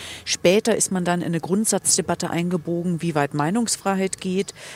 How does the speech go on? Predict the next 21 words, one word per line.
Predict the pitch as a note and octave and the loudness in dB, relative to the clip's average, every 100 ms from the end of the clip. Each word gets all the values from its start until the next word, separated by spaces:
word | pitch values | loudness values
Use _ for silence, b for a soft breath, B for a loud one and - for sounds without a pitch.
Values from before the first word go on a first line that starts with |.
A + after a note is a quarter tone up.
| B | B
Äh, | E3 E3 | -2 2
auch | - G#3+ - | 4 2 2
die | - F3 | -4 -4
Kernfrage, | D#3+ - G3 G#3 G#3+ - F3+ F#3 F3+ D#3+ | -4 0 2 2 -2 -2 0 0 -2 0
wie | D#3+ | 0
weit | D#3+ - | 0 0
einzelne | D#3+ - G3 F3+ | -2 0 0 0
Äußerungen | E3+ E3+ - E3+ E3 | 0 0 0 0 0
von | F3+ E3+ | -2 -2
Personen | F3 D#3 D#3 F3+ F#3+ | 0 0 0 0 0
einer | - D#3+ | 0 2
ganzen | D#3+ D#3+ F3 | 0 0 -2
Partei | - - D#3 D3+ D#3 | -4 -2 -2 0 0
angerechnet | G3+ B3 G#3 G3 G3 F3 | 0 0 0 0 -2 0
werden | F#3 F#3 F3+ | 0 0 -2
können. | F#3+ F3 F#3 | -2 -2 -2
Und | E3+ | -4
vielleicht | - E3+ - | -2 -2 0
ein | D#3+ F3+ | 0 0
interessantes | F3+ E3+ - E3+ F3 - | -2 -2 -2 -2 -2 -4
Detail, | E3 E3+ E3 | -4 -2 -2